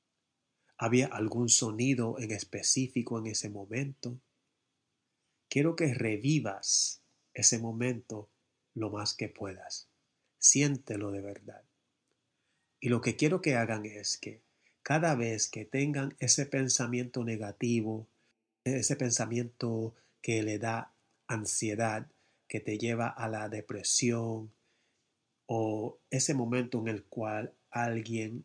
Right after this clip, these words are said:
te dice algo, eh, que te está malo, quiero que seas ese guardia de seguridad y le digas a ese pensamiento que estás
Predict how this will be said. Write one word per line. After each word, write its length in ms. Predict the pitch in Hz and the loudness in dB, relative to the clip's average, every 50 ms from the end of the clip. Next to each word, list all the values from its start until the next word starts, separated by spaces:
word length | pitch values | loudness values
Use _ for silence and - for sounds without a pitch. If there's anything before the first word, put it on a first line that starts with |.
| _ _ | _ _
te 140 | - 113 104 | -8 -6 -6
dice 320 | 120 113 - - 110 110 | -2 -4 -2 -2 -2 -2
algo, 600 | 113 110 113 113 107 101 110 107 107 107 104 101 _ _ _ _ _ _ _ _ _ _ _ - | -2 -2 0 -2 -2 -4 -4 -4 -4 -4 -6 -8 _ _ _ _ _ _ _ _ _ _ _ -8
eh, 320 | 107 110 107 101 101 98 - | -6 -4 -4 -4 -6 -6 -6
que 120 | - 110 | -8 -8
te 100 | - 107 | -8 -8
está 280 | - _ - - 107 101 | -12 _ -8 -8 -6 -6
malo, 580 | 104 110 113 117 113 113 113 107 107 110 113 _ _ _ _ _ _ _ _ _ _ _ - | -4 -2 2 2 2 2 2 0 -4 -6 -10 _ _ _ _ _ _ _ _ _ _ _ 2
quiero 440 | - - 143 151 165 160 156 151 147 | 4 4 6 6 4 4 2 2 0
que 160 | - 127 113 | 0 -2 2
seas 680 | - - - 131 127 131 131 127 123 120 - - - - | 2 2 2 2 0 0 0 0 0 0 -2 -2 -4 -2
ese 360 | - 139 127 - - 127 117 | 0 2 4 4 4 4 0
guardia 760 | 113 104 120 120 123 123 127 127 123 113 113 113 113 110 107 107 | 0 0 0 0 2 2 2 2 0 0 -2 -2 0 0 0 -2
de 140 | 107 104 | 0 2
seguridad 800 | - - 120 110 101 104 104 98 95 98 98 110 110 107 104 - _ _ _ _ _ _ _ _ - | 4 4 4 2 0 0 -2 -2 -4 -2 -2 -2 -2 -2 -4 -6 _ _ _ _ _ _ _ _ -6
y 140 | - 120 117 | -2 0 0
le 180 | 113 110 113 | 0 0 0
digas 920 | 127 170 208 185 131 - 110 107 110 113 - - - - - - - - _ - - | 2 2 0 0 -2 -4 -4 -4 -4 -4 -6 -6 -6 -6 -6 -6 -8 -10 _ -10 -8
a 180 | 110 - - - | -8 -8 -4 -2
ese 280 | 139 147 - - - - | 2 2 4 4 2 2
pensamiento 1160 | - 147 143 139 131 - - 127 107 101 107 110 110 104 104 104 - _ - 120 127 147 151 | 0 2 2 4 6 6 6 4 2 -2 -2 -2 -2 -2 -4 -8 -12 _ -8 -6 -6 -6 -6
que 80 | - 127 | -8 -10
estás 260 | - - - 110 | -10 -8 -10 -10